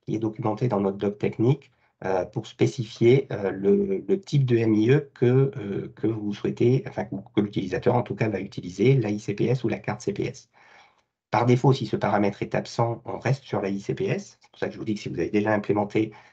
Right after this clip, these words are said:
ça va continuer à fonctionner, euh, mais en I C P S uniquement. Euh, et, euh, si vous voulez utiliser la carte, il y a un petit paramètre à ajouter, euh, et, et dans lequel vous allez spécifier le, le M I E.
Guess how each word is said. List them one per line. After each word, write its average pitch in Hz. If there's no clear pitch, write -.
ça -
va 104
continuer 104
à -
fonctionner, 110
euh, 82
mais 92
en 90
I 90
C -
P -
S -
uniquement. -
Euh, 87
et, 113
euh, 92
si -
vous 92
voulez 92
utiliser 92
la 87
carte, 127
il -
y 101
a 92
un 87
petit -
paramètre 101
à 92
ajouter, 90
euh, 107
et, -
et 101
dans 90
lequel 113
vous 98
allez 90
spécifier -
le, 98
le 104
M 101
I 80
E. -